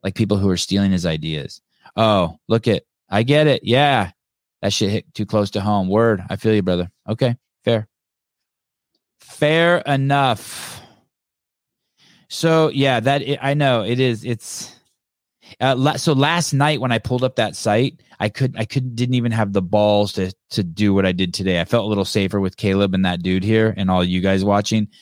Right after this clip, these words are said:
I did not feel safe doing that last night. I was like, <sighs> "Ah, nah, I'm not doing it. Not doing it." Uh, um,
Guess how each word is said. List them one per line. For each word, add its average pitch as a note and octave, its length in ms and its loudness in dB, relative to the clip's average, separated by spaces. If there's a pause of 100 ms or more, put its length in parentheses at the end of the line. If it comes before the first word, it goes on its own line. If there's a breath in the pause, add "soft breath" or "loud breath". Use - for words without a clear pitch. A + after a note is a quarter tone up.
(160 loud breath)
I A#2 80 -2
did G#2+ 160 -2
not G#2+ 400 2
feel G#2 180 -2
safe F#2+ 300 -2
doing F#2+ 200 0
that F#2 100 0
last F2+ 280 0
night. F#2 160 2
I F#2 60 4
was F#2+ 140 0
like, F2+ 180 -2 (200 loud breath)
<sighs> - 200 -6
"Ah, - 400 -6 (760 loud breath)
nah, F#2 200 -2
I'm F2 100 -2
not E2 140 -4
doing E2 240 -2
it. D2 120 -10 (1700)
Not - 220 -8
doing - 200 -8
it." - 760 -16
Uh, D#3+ 220 2 (420)
um, D3+ 440 2